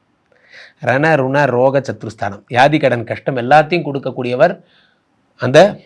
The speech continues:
ஆ, சந்திர பகவான். அவருடைய வீட்டுக்கு குரு செல்லுகிறார். அப்ப என்ன பண்ணுவார் குரு பகவான்?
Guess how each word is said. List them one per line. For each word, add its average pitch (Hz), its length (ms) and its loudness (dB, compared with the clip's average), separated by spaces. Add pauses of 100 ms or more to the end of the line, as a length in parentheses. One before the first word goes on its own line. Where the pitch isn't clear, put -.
(140)
ஆ, 117 300 -4
சந்திர 143 280 0
பகவான். 131 300 -2
அவருடைய 147 420 0
வீட்டுக்கு 175 420 0
குரு 147 260 0
செல்லுகிறார். 110 500 -4 (760)
அப்ப 139 240 -2
என்ன 123 440 -4
பண்ணுவார் 151 500 4
குரு 120 200 -4
பகவான்? 101 400 -6